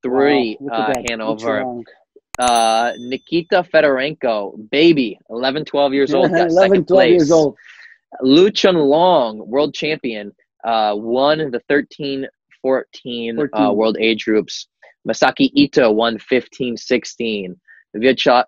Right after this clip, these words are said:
Speaker 1: uh, Vyacheslav or Slava Model from Belarus, uh, got
Speaker 2: Yes,
Speaker 1: second
Speaker 2: Vladislav
Speaker 1: place.
Speaker 2: Model.
Speaker 1: Went on, uh, went on to the Olympic Games
Speaker 2: I
Speaker 1: and
Speaker 2: always
Speaker 1: is
Speaker 2: love that
Speaker 1: famous
Speaker 2: mustache.
Speaker 1: for that Mario mustache that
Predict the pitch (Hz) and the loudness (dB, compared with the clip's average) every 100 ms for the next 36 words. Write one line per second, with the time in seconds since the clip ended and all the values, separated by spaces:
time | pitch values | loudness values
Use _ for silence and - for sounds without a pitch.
0 | 120 117 110 107 104 98 98 107 147 139 | 0 0 0 0 -2 -4 -8 0 2 2
1 | - - 135 123 120 120 117 _ 104 101 | -4 -4 0 0 0 -2 -6 _ -16 -10
2 | 131 127 123 123 120 _ _ 107 113 110 | -2 0 2 0 -2 _ _ -10 -8 -4
3 | 120 120 131 - 110 104 117 123 127 131 | -2 0 -2 -6 -10 -4 -2 0 -2 -2
4 | - - - _ _ 104 127 160 208 170 | -6 -16 -20 _ _ -6 0 2 2 2
5 | 139 139 143 143 139 143 156 165 151 170 | -2 -4 0 4 4 4 2 -2 0 2
6 | 180 135 131 131 131 127 123 120 113 110 | 4 2 0 0 -2 -2 -4 -4 -4 -6
7 | 107 - 120 123 120 120 - - 127 120 | -10 -10 -12 -8 -8 -8 -8 -2 0 0
8 | 113 110 107 _ _ _ 107 107 113 110 | -2 -4 -6 _ _ _ -6 -6 -6 -6
9 | 104 135 156 165 170 165 - - _ - | -2 2 2 2 0 -4 -10 -16 _ -12
10 | 135 117 113 110 - - - 143 131 139 | -4 -2 2 2 2 0 0 0 0 -4
11 | 139 151 156 156 156 156 - - _ _ | 0 2 4 4 2 0 -8 -16 _ _
12 | - - 131 120 120 110 - 120 131 135 | -16 -2 0 2 0 -2 -6 -4 0 2
13 | 131 127 123 120 - 107 110 - - 107 | 0 -2 -6 -8 -8 -8 -10 -12 -6 -6